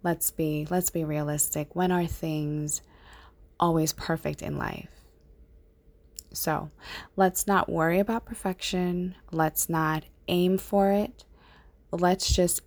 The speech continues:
aim to do, and to do with love,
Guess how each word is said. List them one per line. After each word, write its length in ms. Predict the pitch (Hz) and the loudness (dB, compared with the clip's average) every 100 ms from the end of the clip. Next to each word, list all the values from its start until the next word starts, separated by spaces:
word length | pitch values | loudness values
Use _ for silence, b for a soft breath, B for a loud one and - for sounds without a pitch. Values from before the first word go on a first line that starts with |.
| - | -6
aim 420 | 165 160 160 160 | -2 -2 -2 -4
to 200 | 160 156 | -4 -4
do, 680 | 156 151 160 156 147 156 165 - - - - - | -4 -4 -2 0 -2 -6 -12 -18 -20 -20 -20 -8
and 580 | 156 156 151 147 151 151 - b b b - | -4 -2 -2 -4 -8 -10 -18 b b b -8
to 160 | - | -2
do 320 | 165 160 170 165 | -2 4 4 4
with 200 | 165 - | 2 -2
love, 640 | 160 160 160 160 160 - | 0 2 2 0 -2 -10